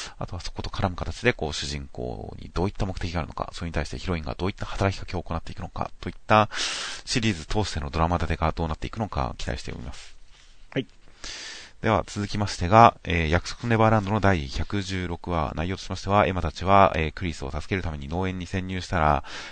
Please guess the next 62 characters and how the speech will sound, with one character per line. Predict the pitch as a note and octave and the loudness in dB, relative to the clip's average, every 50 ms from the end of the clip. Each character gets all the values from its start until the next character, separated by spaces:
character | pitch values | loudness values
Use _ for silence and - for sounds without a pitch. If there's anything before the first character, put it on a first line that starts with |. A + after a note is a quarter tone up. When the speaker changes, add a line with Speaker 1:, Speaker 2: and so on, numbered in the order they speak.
| - - | -4 2
Speaker 1:
警 | - A#2 A2 | 4 4 6
戒 | - A2+ G#2+ G2 | 6 6 4 4
が | G#2+ | 2
強 | - - G#2 | 0 0 0
ま | G2+ G#2 | 0 0
っ | - | 0
て | - F2 | -2 -2
い | D#2+ | -2
て | - D#2+ | -2 -4
見 | D2+ D2 | -4 -4
つ | - - | -2 0
か | F#2 | 0
っ | - | 0
て | - E2+ | -2 -4
し | D#2+ - | -4 -2
ま | E2+ E2 | -2 -2
っ | |
た | - - D2+ | 0 0 0
や | C#2 | 2
ば | C#2+ D#2+ | 4 2
い | D2+ | 2
っ | - | 0
て | - | -2
い | C#2+ | -6
う | |
展 | C#2+ C#2+ | -6 -4
開 | C2+ C2+ | -4 -6
で | C#2 - | -4 -2
し | |
た。 | - - - - - - - - - - | -4 -4 -4 -8 -18 -20 -20 -20 -16 -10
Speaker 2:
<laughs> | - D#3+ D#3 D#3 - - - - D3+ - - - - - - - - - - | -8 -8 -8 -8 -10 -12 -12 -14 -12 -12 -12 -14 -14 -16 -20 -20 -18 0 8
い | - | 12
や | A3 A#3+ C4 B3 | 12 12 12 12
ー、 | - | 12
潜 | - A#3 A#3 B3+ C4+ | 12 10 10 10 8
入 | C#4 C#4 C4+ | 6 8 10
メ | C4 C4+ C4 | 12 12 12
ン | B3 A3 | 12 12
バ | G#3 F#3 E3 | 12 12 12
ー | |
は | C#3 B2+ C3 F#3+ | 12 12 12 12
ア | A#3 | 10
ン | B3+ | 10
ナ | A3+ - | 8 8
さ | E3 B2+ | 6 6
ん | G#2+ | 4
で | - | 0
し | - | -4
た | - | -4
ね | F#2 G2 | -6 -6
っ | |
て。 | - - - F#2 | -6 -10 -14 -12
Speaker 1:
は | F2+ F#2 - F#2 | 0 4 6 6
い | C#2+ | 6
は | C#2+ C2+ | 4 2
い。 | - - | 0 2
あ | - F#2+ | 4 6
ま | G#2 A2 | 6 6
り | A2+ A2 | 6 6
今 | G#2+ A2 G#2 | 6 6 8
ま | F2 | 8
で、 | D#2+ D2+ D#2 D2 - | 8 8 8 6 4